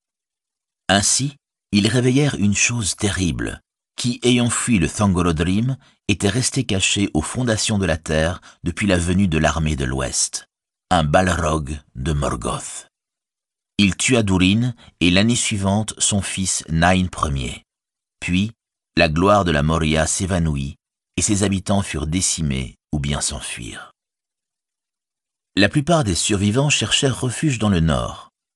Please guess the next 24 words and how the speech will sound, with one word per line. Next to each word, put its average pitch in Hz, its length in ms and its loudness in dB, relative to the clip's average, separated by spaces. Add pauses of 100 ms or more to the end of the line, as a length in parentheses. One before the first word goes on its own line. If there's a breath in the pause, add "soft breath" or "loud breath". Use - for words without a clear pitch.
(180)
et 85 120 4
Thrain 95 420 2
premier, 85 560 -2 (240)
fils 98 320 -2
de 69 100 -2
Nain, 80 520 -2 (560)
gagna 107 440 2
l'Erebor, 82 800 0
la 76 160 2
montagne 101 440 0
solitaire, 82 720 -4 (300)
à 85 100 0
la 90 100 2
lisière 113 400 0
orientale 95 580 0
de 73 100 -2
Grandpeur, 76 760 -6 (320)
et - 120 2
il 110 120 4
entreprit 131 480 -2
là-bas 82 300 0
de 67 120 -2
nouvelles 92 460 0
œuvres 90 420 -4